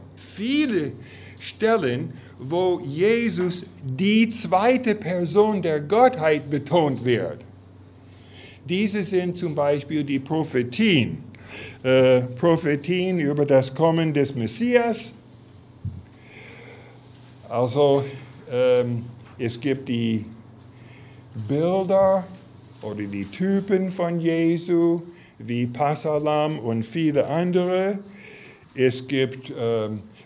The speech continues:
persönliche Erscheinungen Gottes, äh, im Alten Testament, aber weil wir lesen, niemand hat Gott jemals gesehen. Der ein-,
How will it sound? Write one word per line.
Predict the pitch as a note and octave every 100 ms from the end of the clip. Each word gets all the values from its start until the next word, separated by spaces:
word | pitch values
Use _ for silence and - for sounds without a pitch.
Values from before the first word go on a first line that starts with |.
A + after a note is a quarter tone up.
| -
persönliche | C#3+ B2+ A#2+ D#3+ E3+ E3+ - C3
Erscheinungen | B2 A#2+ - C3+ D3 D#3+ E3 E3 E3 D#3+
Gottes, | C3 C#3 C#3+ C#3 C3+
äh, | B2 A#2 A2+ A2
im | A#2 A2+
Alten | A2+ C#3+ C#3+ D3+ C3+
Testament, | C#3+ C3 - A#2+ B2 E3
aber | A#2 G#2+ A2
weil | A2 G#2+ G#2+
wir | G#2
lesen, | G#2 B2+ D3+ D3 D3+ C3
niemand | D3 D3+ B2+ A2+
hat | A#2 -
Gott | A#2+ A2
jemals | A#2 A#2 A#2 G#2+ -
gesehen. | A2 - F3 F3 E3+ D#3 - - -
Der | A2+ -
ein-, | C#3+ E3+ F#3 F#3